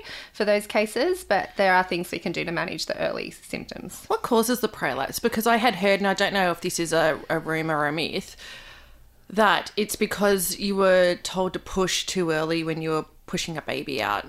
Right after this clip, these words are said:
Speaker 1: Yeah, so there's lots of different causes. Basically, your vaginal wall is soft and floppy, and the only thing that kind of splints your bladder up at the front and your bowel up at the back is this stiff connective tissue, your endopelvic fascia.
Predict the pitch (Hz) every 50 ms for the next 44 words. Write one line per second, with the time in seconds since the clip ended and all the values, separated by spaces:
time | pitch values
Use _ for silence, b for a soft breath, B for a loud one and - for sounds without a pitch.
0 | - 160 240 254 269 262 254 240 233 208 202 196 185 202 - - 254 240 226 247
1 | 240 247 247 240 240 240 220 - - 269 247 254 247 - 240 220 220 - - 185
2 | 185 185 190 196 208 - 220 247 269 - 320 320 - 330 311 262 247 220 208 226
3 | 202 214 196 190 185 190 185 180 180 180 170 175 180 185 185 - - - 185 185
4 | - - 175 170 - - 196 170 170 - - 160 - - 175 220 349 440 427 B
5 | B B B B - - 196 202 - - 190 202 202 208 220 - 233 226 220 208
6 | 185 - - 208 196 180 185 185 - - - - - 196 190 170 - - - -
7 | 196 180 - 185 185 180 185 185 185 190 185 180 - 185 - - 185 175 175 175
8 | - - 180 180 185 180 185 - 175 175 175 180 180 175 - - - 170 - 180
9 | 170 160 - - - - - 185 180 - - 180 175 - - - - - 196 185
10 | - - - - - 185 185 165 - - - 180 175 - - - 165 - - -
11 | 165 - 151 170 170 - - 190 180 175 185 175 175 - 175 165 160 156 151 -
12 | - - 165 151 - - - - 92 -